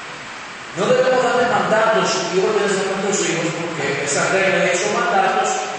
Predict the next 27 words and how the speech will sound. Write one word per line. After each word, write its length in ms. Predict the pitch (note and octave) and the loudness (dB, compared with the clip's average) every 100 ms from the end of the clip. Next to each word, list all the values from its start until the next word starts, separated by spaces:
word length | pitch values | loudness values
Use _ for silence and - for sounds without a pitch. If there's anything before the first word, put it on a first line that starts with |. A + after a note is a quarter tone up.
| - | -6
no 120 | D#3+ F#3 | -4 0
van 160 | F#3+ | 0
a 160 | - F#3 | 0 -2
tener 520 | F3 E3+ E3+ E3+ E3 | -2 0 0 0 -4
un 120 | F3 | -4
efecto 640 | F3 E3+ - E3 E3 D#3+ D3 D3 D3+ - | -4 -4 -2 0 0 0 -2 -2 -6 -8
sobre 360 | - C3+ B2 A#2+ | -6 -6 -4 -2
ellos". 360 | - - - - - - - - - - G3 F#3+ - - - - A#2+ | -2 -4 -6 -8 -10 -12 -12 -6 -2 -2 -4 -6 -8 -10 -12 -14 -12
Mi 160 | C3 | -6
respuesta 480 | B2+ - F#3+ F#3+ E3+ | -6 -2 0 2 2
a 80 | D#3+ | 2
eso, 160 | D#3 D3+ | 2 0
si 160 | - - | -2 -6
usted 80 | - | -4
está 160 | E3 | -4
pensando 400 | E3 E3+ E3 D#3+ | -2 -2 -2 -2
así, 320 | C#3 - B2+ B2 | -4 -4 -4 -4
es 480 | B2 A#2+ - - - A#2+ - B2+ | -4 -4 -4 -8 -10 -12 -10 -6
radicalmente 640 | B2+ B2 C#3 C#3 C3+ - | -4 -4 -4 -4 -4 -6
no. 160 | - - - - - - - G#2 A#2+ | -6 -8 -10 -12 -14 -14 -14 -10 -8
No. 80 | A2 - A#2 A#2+ - - - C#3 | -8 -8 -10 -12 -14 -14 -14 -8
Nosotros 580 | C#3 F#3 F#3 - F#3 | -4 -2 0 0 2
debemos 380 | F3+ G3 G3 G3+ - - - | 2 2 2 2 0 -2 -2
presentarle 720 | D#3 D#3 D3+ D3 D3 D3 F3 | -2 0 -2 -2 2 2 2
a 220 | E3 D#3 | -2 -2
nuestros 240 | D3+ - D#3 | -4 -4 -4
hijos 260 | D#3 D#3+ | -2 -2